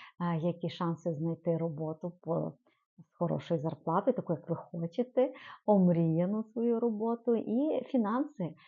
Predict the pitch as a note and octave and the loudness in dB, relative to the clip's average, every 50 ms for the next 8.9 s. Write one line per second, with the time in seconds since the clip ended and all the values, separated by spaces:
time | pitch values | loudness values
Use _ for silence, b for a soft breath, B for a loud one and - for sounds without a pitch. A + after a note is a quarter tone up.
0 | b b - - - G3+ E3+ D#3+ F3 F3 E3 F3 F3+ F3+ F#3 E3+ - - F3+ - | b b -16 -2 0 2 2 4 2 2 2 0 0 0 -4 -6 -4 -6 -8 -6
1 | - - C4 A#3+ A#3+ A#3 A3 G3 F#3 F3+ F3 G3 G3+ - - A#3 A#3 - B3 A#3 | 0 2 4 4 6 4 4 2 0 -2 -2 -4 -4 -4 -6 -6 -2 -2 0 0
2 | A#3 A#3 A#3 A#3+ A#3 - - A#3 A3+ A3 A3+ A3+ A#3 A#3 A#3 - A#3 A#3 A#3 A#3 | 0 0 0 -2 -4 -4 -4 -4 -2 0 2 2 0 0 0 0 0 0 0 0
3 | - F3+ F3 F3 E3+ E3+ E3 E3+ D#3+ D#3 E3+ E3+ E3 D#3 - - E3 D3+ D#3+ E3+ | -2 -2 0 0 0 2 0 0 0 0 -2 -2 -4 -6 -6 -8 -6 -4 -4 -6
4 | E3 - - - D#3+ D#3 - - F3+ E3 F#3+ B3 - - A#3+ - - F#3 E3 E3 | -6 -6 -6 -6 -6 -8 -6 -6 -4 -4 -4 -2 -2 -2 -2 0 0 0 0 0
5 | F3 F3 F3+ F3 D#3+ D#3 E3 E3+ E3 D#3 B B B B B B _ E3 E3 F#3+ | 0 -2 -2 -4 -4 -2 -2 -2 -2 -4 B B B B B B _ -2 -2 -2
6 | A#3+ A#3+ - - F#3 D#3 E3+ E3+ E3 E3+ D#3+ D#3 E3 F3 - - E3+ D#3 E3+ E3+ | -2 -2 -2 -4 -2 0 0 2 2 2 2 2 0 -2 -2 -2 -4 -4 -4 -4
7 | E3 D3+ E3 E3+ E3+ D#3+ E3 D#3+ - - E3 - - F3 B B B B _ _ | -4 -4 -4 -4 -2 -2 -4 -4 -6 -10 -14 -10 -10 -10 B B B B _ _
8 | G3 F#3 F#3+ - A3+ A3 - F3+ F3 D#3+ E3 E3 D#3 D3 C#3+ E3 E3 | -8 -8 0 2 2 2 2 0 -2 -2 -2 -4 -4 -6 -8 -10 -12